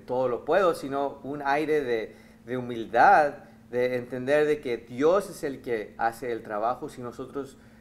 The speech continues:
ah, sembramos, Él nos va a dar el fruto. Segaremos si no nos desmayamos. Entonces, vamos a empezar por definir unos términos.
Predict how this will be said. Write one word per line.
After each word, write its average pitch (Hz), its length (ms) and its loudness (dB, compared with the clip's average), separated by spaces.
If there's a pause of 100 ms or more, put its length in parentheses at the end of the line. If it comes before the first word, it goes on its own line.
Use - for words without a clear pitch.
(120)
ah, 113 220 0
sembramos, 143 680 0
Él 131 120 -4
nos 135 160 -6
va 123 100 0
a 117 40 -2
dar 113 140 -4
el 95 100 -10
fruto. 120 420 -10 (280)
Segaremos 143 840 2 (380)
si - 220 -16
no 156 180 0
nos 147 140 0
desmayamos. 101 600 -10
Entonces, 147 400 0 (280)
vamos 214 240 4
a - 20 4
empezar 196 380 0
por 208 120 2
definir 175 420 0
unos 180 220 -4
términos. 160 580 -4